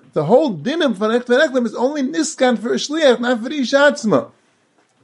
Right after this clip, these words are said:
So it's not pshat that she could get married. Adarabba, if the Isha comes with the get and she's not, and she's not a Shliach, so she'll need Kiyum, Fanech Fanechtam wouldn't work. The Rambam and the Ran and Rashi holds, no, the Isha comes with the get,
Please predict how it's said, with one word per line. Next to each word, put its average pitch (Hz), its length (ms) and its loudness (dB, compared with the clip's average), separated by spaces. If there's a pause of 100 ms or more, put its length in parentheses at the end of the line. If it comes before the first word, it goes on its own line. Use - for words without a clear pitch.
(260)
So - 80 -6
it's 180 100 -4
not 302 200 -2
pshat 247 240 2
that 185 120 0
she 196 140 -4
could 160 140 -6
get 151 160 2
married. 127 420 2
Adarabba, 226 720 0 (380)
if 151 160 -8
the 214 180 -4
Isha 285 220 -6
comes 247 280 0
with 240 100 -4
the 185 80 -2
get 226 200 2
and 220 100 2
she's 156 180 -10
not, 277 340 0
and 156 120 -10
she's 156 140 -8
not 254 220 -2
a 285 60 2
Shliach, 139 580 0 (400)
so 202 140 4
she'll 190 180 2
need 262 300 0
Kiyum, 285 320 0
Fanech 226 400 0
Fanechtam 247 400 0
wouldn't 254 220 0
work. 262 440 0 (600)
The 202 80 -4
Rambam 226 680 0
and 190 100 -6
the 190 100 -4
Ran 202 340 0
and 190 100 -2
Rashi 196 400 -2
holds, 190 380 2
no, 285 400 0
the 185 120 -4
Isha 240 220 -2
comes 196 280 0
with 190 100 -4
the 151 100 -4
get, 110 400 -2